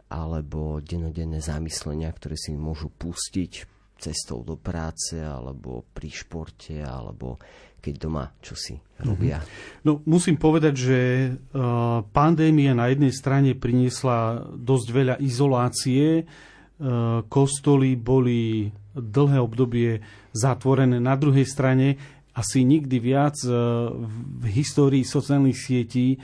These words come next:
Speaker 2: na sociálnych sieťach nebolo toľko modlitby a toľko prenosov, e, modlitieb, liturgií, svätých homší, ako, e, v tomto čase. Teraz nehodnotím, či je to dobré alebo zlé. E, určite to prispelo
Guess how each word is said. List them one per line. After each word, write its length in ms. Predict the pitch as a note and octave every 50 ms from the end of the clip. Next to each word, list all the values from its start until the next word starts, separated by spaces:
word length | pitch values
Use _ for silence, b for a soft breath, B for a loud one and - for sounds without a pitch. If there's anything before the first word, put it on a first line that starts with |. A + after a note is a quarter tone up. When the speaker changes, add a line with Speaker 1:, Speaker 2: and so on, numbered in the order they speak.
| B B B B B B -
Speaker 2:
na 80 | B2
sociálnych 500 | A2+ - - C3 - - B2+ B2 B2 A#2
sieťach 380 | G#2 - B2+ B2+ C3 - C3 G#2+
nebolo 320 | A2+ A#2+ B2 B2+ B2+ A#2+
toľko 400 | A2 - B2+ B2 A#2 - C3 A#2+
modlitby 560 | A#2 A#2 A#2 A2 B2 B2 A#2+ B2+ B2+ C#3 D3 E3+
a 100 | - G#2+
toľko 540 | - - D#3 D#3+ D#3 D#3+ - C#3 C3 C3+
prenosov, 800 | - C3+ C#3+ D3+ E3 F3 D#3+ D3 - - C#3+ C3+ C#3 D3+ D#3 D#3+ D#3+
e, 500 | - - - - _ _ _ _ - A#2 A#2 A2+ A2+ A2+ A2
modlitieb, 800 | G#2+ A#2 C#3 D3+ D#3 D3 D3 C#3 C3 A#2+ A#2 A#2 A#2+ A#2+ A2+ G2+
liturgií, 640 | A#2 B2+ D#3 D3 - D3+ C#3 B2+ B2 A#2+ A#2 A2+ A2
svätých 480 | G2+ - - C3 C#3+ C3+ C#3 C#3 A2+ B2
homší, 420 | B2 B2+ C3 - - C3+ D3 D#3+
ako, 400 | - - G2+ G2+ - B2+ B2 A#2
e, 1080 | - - - - - - - - - - B2+ A#2 A2 A2 G#2+ G#2+ G#2+ A2 A2 G2+ - - - - _ _
v 80 | - - -
tomto 400 | D3 C#3 C#3 C#3+ C#3 D#3+ D3+ D3
čase. 720 | - C#3 B2 G#2+ - - - D3+ D#3 E3 D#3 D#3+ - _
Teraz 320 | - C#3 B2+ B2 B2 A2+ B2
nehodnotím, 560 | C3+ C3 C#3 A#2+ C3 B2+ - - D3 C3 -
či 160 | - C#3+ C3+
je 160 | B2 B2+ -
to 20 | A2+
dobré 300 | G#2+ C3+ C3+ C#3+ C#3 C3+
alebo 240 | C3+ C3+ B2+ B2+ B2
zlé. 400 | A2+ B2 B2+ B2+ D3 E3+ F3 B
E, 0 | B B B B B B B B - B2+ B2+ B2 B2 B2 C3 - - _ -
určite 400 | D3+ E3 D#3+ - - - - E3
to 160 | - D3+ C#3
prispelo 400 | - C3+ B2 - - D#3 C#3